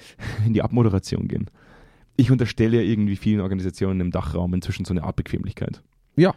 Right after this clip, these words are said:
Speaker 1: Ja.
Speaker 2: absolut. So, so, so
Speaker 1: Und
Speaker 2: ein
Speaker 1: für die Ameri-
Speaker 2: unternehmerisches Bürokratie,
Speaker 1: Ja, für die,
Speaker 2: äh, Bü-,
Speaker 1: für die Amerikaner,
Speaker 2: Beamtentum.
Speaker 1: für die Amerikaner kann ich nur, kann ich nur stellenweise sprechen, weil wir, weil wir mal ein paar Monate dort waren und auch für Asien. Wir wissen, dass es Unterschiede gibt, äh, zwischen,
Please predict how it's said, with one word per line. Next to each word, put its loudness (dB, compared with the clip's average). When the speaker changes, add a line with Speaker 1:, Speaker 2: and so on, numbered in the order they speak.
Speaker 1:
Ja. 2
Speaker 2:
absolut. 0
So, 4
so, -
so 4
Speaker 1:
Und 4
Speaker 2:
ein 6
Speaker 1:
für 2
die 6
Ameri- -
Speaker 2:
unternehmerisches 4
Bürokratie, 4
Speaker 1:
Ja, -4
für -2
die, 4
Speaker 2:
äh, 4
Bü-, 2
Speaker 1:
für 0
die 4
Amerikaner, 4
Speaker 2:
Beamtentum. 0
Speaker 1:
für 2
die 8
Amerikaner 2
kann 0
ich -2
nur, 0
kann -2
ich 4
nur 2
stellenweise 4
sprechen, -4
weil 0
wir, -2
weil 0
wir -4
mal 0
ein 0
paar 0
Monate 2
dort 0
waren 2
und -2
auch -8
für 0
Asien. 0
Wir -2
wissen, 2
dass 2
es -8
Unterschiede -2
gibt, -2
äh, -4
zwischen, -8